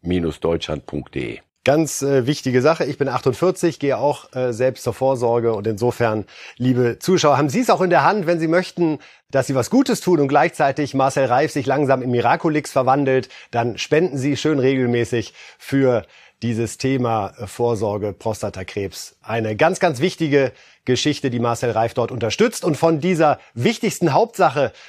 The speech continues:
Speaker 2: nämlich der Gesundheit, kommen wir jetzt zur schönsten Nebensache. Und das ist natürlich unser Fußball und unser erstes großes Thema, die Champions League Woche. Wir haben uns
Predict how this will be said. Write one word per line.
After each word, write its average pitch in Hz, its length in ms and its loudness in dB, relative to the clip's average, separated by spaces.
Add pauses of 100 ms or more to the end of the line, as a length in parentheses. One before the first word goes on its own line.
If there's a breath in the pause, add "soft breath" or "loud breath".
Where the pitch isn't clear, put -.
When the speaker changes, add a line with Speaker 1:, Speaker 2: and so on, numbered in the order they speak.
(100)
Speaker 2:
nämlich 156 260 2
der 147 120 2
Gesundheit, 156 480 0
kommen 143 180 0
wir 139 80 4
jetzt 135 180 0
zur 135 100 0
schönsten 120 520 -2 (180 soft breath)
Nebensache. 123 640 0
Und 113 120 -6
das 123 140 -4
ist 131 140 -10
natürlich 120 480 -2 (220 loud breath)
unser 190 280 2
Fußball 160 640 0 (320 loud breath)
und 143 340 -2
unser 127 400 0
erstes 135 540 -2
großes 123 500 -4
Thema, 113 460 -4
die 135 560 -2
Champions 127 840 0
League 110 400 -6 (200 soft breath)
Woche. 127 400 2 (340 loud breath)
Wir 123 160 4
haben 185 100 6
uns 185 320 0